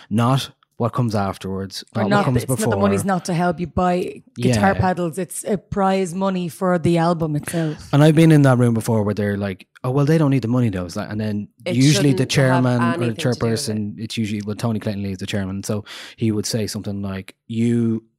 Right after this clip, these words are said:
Speaker 1: that's not a consideration. You can't say
Speaker 2: Yeah.
Speaker 1: whether they need the money or not." And funny enough, they did on the stage say that they needed the money.
Speaker 3: Yeah.
Speaker 1: Um, so that's, you know, but I think the thing is, a lot of people are, get really annoyed about this because, like, "Oh, well, they're giving it to a band who are disappearing," or,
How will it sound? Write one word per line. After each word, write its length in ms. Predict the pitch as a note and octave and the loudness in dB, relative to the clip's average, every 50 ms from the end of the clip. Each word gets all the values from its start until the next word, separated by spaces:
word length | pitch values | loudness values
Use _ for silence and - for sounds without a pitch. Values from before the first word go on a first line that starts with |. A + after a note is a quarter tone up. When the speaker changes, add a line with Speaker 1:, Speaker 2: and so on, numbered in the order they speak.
| _ _ _ | _ _ _
Speaker 1:
that's 220 | - B2 A#2 - - | -6 -6 -6 -4 -6
not 140 | B2 A2 G2 | -6 -6 -6
a 40 | |
consideration. 540 | - - F#2+ - G2+ F#2+ F#2+ F#2 F2+ - F#2+ F#2+ | -8 -12 -10 -10 -10 -8 -10 -10 -12 -12 -12 -12
You 100 | G2 - | -14 -12
can't 320 | - A2+ G#2 G2+ G2 F#2 | -10 -10 -8 -8 -8 -10
say 480 | - - G#2+ G2 G2 G2 F#2+ F#2+ F#2 - _ _ | -10 -10 -10 -10 -10 -10 -12 -12 -14 -18 _ _
Speaker 2:
Yeah. 260 | G3 G3 F#3+ F3+ - | 2 4 6 6 4
Speaker 1:
whether 60 | A2+ G#2+ A2+ | 4 2 -2
they 40 | G#2 | -2
need 160 | G#2 G#2 G#2 | -2 -2 -2
the 60 | F#2 F#2+ | -2 -2
money 260 | F#2+ G#2 A2 G2+ F2 | 0 0 0 0 -2
or 60 | E2+ | -6
not." 240 | F2 F2+ F2+ E2+ - _ - - - | -8 -12 -12 -14 -14 _ -20 -14 -4
And 140 | - A#2+ A#2 | -4 -2 2
funny 160 | - D3+ C#3+ | 2 4 4
enough, 180 | B2+ A#2+ G#2 | 4 2 2
they 160 | - B2+ C3 B2+ | 2 2 2 2
did 160 | A2+ A2 G2 | 2 0 0
on 140 | F#2+ F#2 F#2+ | -2 -6 -6
the 60 | F#2 | -6
stage 320 | - - A2+ A2 G#2+ - | -4 -2 0 0 -2 -4
say 200 | - - F#2+ F#2 F#2 | -6 -8 -8 -8 -8
that 120 | F#2 F2+ | -10 -10
they 120 | - F2+ F2+ | -12 -10 -10
needed 240 | F#2 F2+ F2+ E2+ - | -10 -10 -12 -12 -12
the 60 | F#2+ | -12
money. 280 | F2+ F2+ F2 F2 A2 _ - - - - - | -12 -12 -14 -14 -16 _ -20 -20 -18 -16 -14
Speaker 3:
Yeah. 220 | D#3 D3+ C#3 C#3 | -12 -12 -12 -10
Speaker 1:
Um, 640 | C#3 - G2 F#2+ F#2+ F#2+ F#2 F2+ F2+ F2+ F#2 G#2 - _ | -10 -8 -8 -8 -8 -10 -10 -10 -12 -12 -14 -16 -20 _
so 140 | - - - | -14 -12 -6
that's, 420 | G2+ A2+ A#2 - - - - - - _ _ | -4 -4 -2 -2 -4 -8 -8 -8 -12 _ _
you 100 | _ B2+ | _ -4
know, 220 | G#2 F#2+ F2+ F#2+ - - - - - | -2 -2 -6 -8 -12 -20 -20 -10 2
but 120 | - D#3 | 4 4
I 20 | D3+ | 6
think 300 | C3+ F3+ E3+ E3+ - - | 6 6 4 2 2 0
the 80 | D#3+ | 2
thing 180 | D3 F3+ F3 D#3+ | 4 6 6 8
is, 180 | D3 C#3+ B2 | 6 6 4
a 60 | B2 B2 | 4 4
lot 160 | B2+ B2+ B2 | 4 4 4
of 40 | A#2 | 2
people 200 | C3+ A#2 A#2+ A#2 | 2 2 2 2
are, 120 | A2 A2+ | 0 0
get 320 | - - _ - A#2 A2+ - _ | -2 -4 _ -2 -2 -2 -2 _
really 260 | A#2+ A#2 A2+ A2 G#2+ | -2 0 0 2 0
annoyed 280 | G2 G2+ B2 D#3+ F3+ | 2 2 4 4 4
about 200 | C3+ - G2+ G2 - | 4 2 0 -2 -2
this 120 | G2 F#2 | -4 -6
because, 280 | - - G#2 - G2+ G2 | -4 -6 -6 -4 -4 -4
like, 160 | G2 G2+ - | -4 -4 0
"Oh, 140 | - C#3+ D3 | 2 4 6
well, 140 | C#3+ D3 C#3 | 6 6 4
they're 100 | C3 C3 | 4 4
giving 160 | C3 C#3+ C#3 C3+ | 4 4 4 2
it 80 | B2+ - | 2 2
to 100 | C3+ B2+ | 2 2
a 40 | |
band 300 | A2+ B2+ B2+ B2+ B2 A#2+ | 2 2 2 2 2 2
who 120 | A2 A#2+ A#2 A#2 | 0 0 0 0
are 80 | A2 | 0
disappearing," 680 | G#2 A#2+ A2 - A#2 - - B2+ A#2+ A#2 A#2 A#2 A2+ | 0 -2 -4 -4 -4 -4 -2 -2 0 0 0 0 0
or, 260 | A2 G#2 G#2+ G#2+ G#2+ | 0 -2 -2 -2 -4